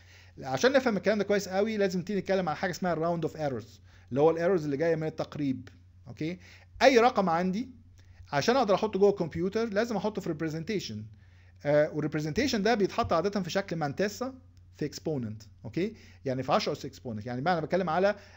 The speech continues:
آه، رقم في عشرة اس رقم. اوكي؟ فال-، ال-، ال-، الريبريزنتيشن ده هو ده ال-، الستاندرد بتاع الفلوتنج بوينت، آه، نمبر ريبريزنتيشن اللي هو في الاي تريبل اي ستاندرد بتاعها. اوكي؟ فالمشكله بتيجي منين بقى؟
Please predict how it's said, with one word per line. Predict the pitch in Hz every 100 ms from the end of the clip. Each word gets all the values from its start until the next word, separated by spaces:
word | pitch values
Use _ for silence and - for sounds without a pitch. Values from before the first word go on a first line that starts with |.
| -
آه، | 139 139 -
رقم | 156 226 254 262
في | 156
عشرة | 220 208 185
اس | -
رقم. | 170 151 120 117 - - -
اوكي؟ | - 180 254 - - -
فال-، | 147 151 143
ال-، | 139 143
ال-، | 147 143 147 151 160
الريبريزنتيشن | 147 139 139 147 269 247
ده | 214
هو | 226
ده | 208 220
ال-، | 208 175
الستاندرد | 160 139 147 - 208 233 208
بتاع | - 190
الفلوتنج | 175 - 190 175
بوينت، | 170 170 175 - 151
آه، | 135
نمبر | 143 175
ريبريزنتيشن | 151 135 135 143 208
اللي | 180
هو |
في | 175
الاي | 160 165
تريبل | 165 156
اي | 143
ستاندرد | 151 156 143 120
بتاعها. | 107 95 - - - - - - -
اوكي؟ | - 175 - - -
فالمشكله | 160 165 156 - 311
بتيجي | - 214
منين | 175 165 143
بقى؟ | 120